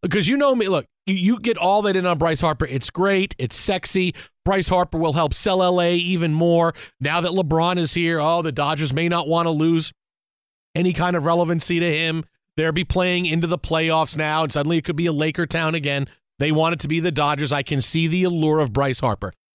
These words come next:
But the allure of him is better than the reality of him. He's a guy that's knocked in a hundred runs, a grand total of once in his Major League Baseball career.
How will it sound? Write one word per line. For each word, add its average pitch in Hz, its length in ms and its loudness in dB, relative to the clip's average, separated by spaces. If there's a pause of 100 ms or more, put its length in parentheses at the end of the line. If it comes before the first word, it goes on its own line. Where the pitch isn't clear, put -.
(120)
But 175 180 0
the 160 120 0
allure 165 420 4
of 208 120 0
him 185 160 0
is 175 140 0
better 170 260 0
than 143 160 0
the 143 100 0
reality 120 540 0
of 95 100 -4
him. 101 180 -4 (260)
He's 170 160 0
a 214 40 -2
guy 202 180 0
that's 180 220 -4
knocked 180 240 0
in 170 80 -2
a 131 80 -2
hundred 170 320 0
runs, 151 220 0
a 120 40 -2
grand 143 280 -2
total 139 260 2
of 117 80 -2
once 143 360 -2 (260)
in 139 80 0
his 143 140 0
Major 135 260 0
League 135 140 -2
Baseball 120 420 0
career. 104 380 -4